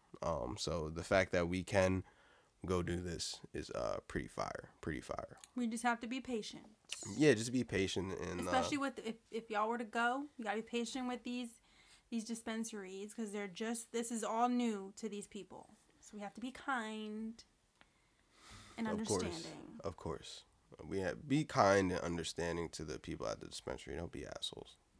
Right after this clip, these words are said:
Speaker 1: Um,
Speaker 2: 'Cause they're,
Speaker 1: that's
Speaker 2: if,
Speaker 1: anywhere.
Speaker 2: if it's anything like California, they are very serious. They'll have security, like,
Speaker 1: Armed security.
Speaker 2: Yeah, like, it
Speaker 1: Armed
Speaker 2: w-, it was
Speaker 1: security. It was crazy.
Speaker 2: They
Speaker 1: Cool
Speaker 2: didn't take
Speaker 1: people, though. Cool people,
Speaker 2: Very
Speaker 1: though.
Speaker 2: cool,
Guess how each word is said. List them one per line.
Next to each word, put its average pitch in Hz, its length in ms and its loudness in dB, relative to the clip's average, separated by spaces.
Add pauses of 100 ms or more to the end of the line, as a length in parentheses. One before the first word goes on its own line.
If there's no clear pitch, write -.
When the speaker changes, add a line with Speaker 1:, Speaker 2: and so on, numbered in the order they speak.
(180)
Speaker 1:
Um, 50 200 -4 (180)
Speaker 2:
'Cause 233 140 -2
they're, 247 220 2
Speaker 1:
that's 202 160 -2
Speaker 2:
if, 240 100 2
Speaker 1:
anywhere. 262 220 2
Speaker 2:
if - 60 0
it's 302 100 4
anything 320 260 6
like 294 140 2
California, 359 640 6 (480)
they 247 260 2
are 190 140 0
very 208 440 0
serious. - 800 -8 (640)
They'll 240 120 0
have 202 160 0
security, 240 1080 -2 (1040)
like, 202 160 -8 (360)
Speaker 1:
Armed 104 480 8
security. 92 540 0
Speaker 2:
Yeah, 208 280 2
like, 208 220 -4
it 226 60 0
Speaker 1:
Armed 180 200 4
Speaker 2:
w-, - 180 -4
it 240 60 0
was 226 220 4
Speaker 1:
security. - 140 -6 (580)
It - 40 2
was 120 120 2
crazy. 120 300 6
Speaker 2:
They - 80 6
Speaker 1:
Cool 220 80 12
Speaker 2:
didn't - 120 12
take 359 120 12
Speaker 1:
people, 160 200 12
though. 107 220 12 (160)
Cool 175 160 12
people, 294 260 10
Speaker 2:
Very 349 140 12
Speaker 1:
though. 202 100 10
Speaker 2:
cool, 185 320 8